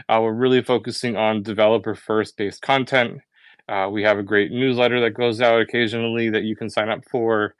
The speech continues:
Uh, we really encourage you to go to the site and kinda see some of the different things that are there, because the questions that always come up are, you know, "Oh, this is cool announcements. These are great things that are happening on Near. What does it mean for developers? What does it mean for builders?"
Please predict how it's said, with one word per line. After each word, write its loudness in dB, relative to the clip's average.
Uh, 2
we 0
really 4
encourage 0
you -2
to -4
go -2
to 0
the -4
site 0
and -8
kinda -2
see -6
some -6
of -6
the -6
different -8
things -6
that -4
are -2
there, 2
because -2
the -8
questions 0
that 2
always 2
come -4
up -2
are, 4
you -6
know, 0
"Oh, 4
this -4
is -14
cool 2
announcements. 2
These -6
are -6
great -2
things -2
that 2
are 2
happening 0
on -4
Near. 0
What 2
does -2
it -8
mean -4
for -2
developers? 0
What -6
does -8
it -18
mean -6
for -10
builders?" -2